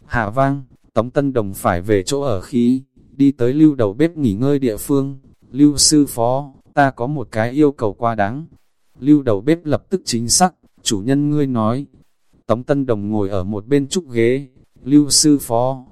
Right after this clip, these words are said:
ngươi có thể hay không giúp ta lại mang ra mấy cái chủ nghệ giống ngài như vậy chủ nghệ đầu bếp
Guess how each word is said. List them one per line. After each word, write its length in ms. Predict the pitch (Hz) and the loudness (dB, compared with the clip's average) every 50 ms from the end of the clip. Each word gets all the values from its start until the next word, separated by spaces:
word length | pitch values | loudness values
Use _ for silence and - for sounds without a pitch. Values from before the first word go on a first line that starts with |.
| _ _ - | _ _ -4
ngươi 220 | 127 139 147 147 | 2 2 2 2
có 160 | - - 127 127 | 2 -2 -6 0
thể 180 | - 135 92 | 0 0 0
hay 220 | 95 127 147 143 139 | 2 2 0 0 -2
không 240 | - - 147 139 | -2 -6 -6 -2
giúp 160 | 131 180 190 - - | 2 0 0 2 2
ta 160 | 151 143 135 | 0 0 2
lại 180 | 131 117 107 107 | 0 -2 -4 -4
mang 280 | 123 139 139 139 131 | -2 -2 0 0 0
ra 200 | 127 143 139 135 | 2 2 2 2
mấy 220 | 131 123 113 117 113 | 2 2 0 -2 -2
cái 220 | - 110 113 123 | -2 -4 -4 -4
chủ 200 | - - 131 104 | -4 -6 -6 -4
nghệ 240 | 101 110 107 98 101 | -4 -4 -4 -4 -2
giống 260 | 104 110 107 131 151 | -2 -2 -2 -2 -2
ngài 220 | 147 127 107 98 | -2 -2 -2 -2
như 160 | 110 143 175 156 | 0 2 2 4
vậy 220 | 143 151 131 123 - | 4 2 2 2 0
chủ 180 | - 113 101 | -6 -6 -4
nghệ 220 | 101 110 107 101 101 | -2 -2 -4 -2 0
đầu 180 | 110 104 98 | -2 -2 -2
bếp 180 | 110 143 165 | 0 -2 -2